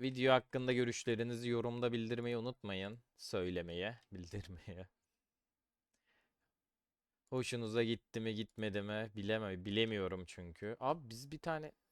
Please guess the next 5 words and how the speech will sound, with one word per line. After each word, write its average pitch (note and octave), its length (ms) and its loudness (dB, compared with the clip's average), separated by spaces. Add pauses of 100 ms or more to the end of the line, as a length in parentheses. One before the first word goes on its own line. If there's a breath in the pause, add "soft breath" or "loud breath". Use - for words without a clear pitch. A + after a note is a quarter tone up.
silah A2+ 400 -2 (120)
basmıştık. F#2 680 -6
Ha, F2 280 -8 (120)
burada, E2+ 280 -12
tamam. E2 340 -14